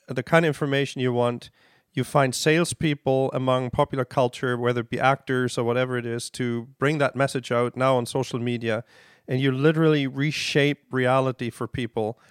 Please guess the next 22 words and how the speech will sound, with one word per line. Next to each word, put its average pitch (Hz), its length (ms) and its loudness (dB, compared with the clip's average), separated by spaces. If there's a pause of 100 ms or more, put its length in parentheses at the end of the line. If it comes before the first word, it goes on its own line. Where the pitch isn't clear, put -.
(380)
and 123 160 -2
then 131 100 2
you 131 120 0
get 123 200 0
your 120 100 -4
stuff - 320 -6
done. 101 340 -4
Like, - 160 -10
that's 131 220 -2
how 139 160 2
it 117 80 -6
works 131 260 -2
in 131 80 -4
all 143 260 2
these 135 300 -2
different 123 500 -6 (300)
disciplines. 120 540 -2
When 120 160 -2
you 120 80 -2
talk 135 240 0
about 113 180 -2
medicine, 151 600 0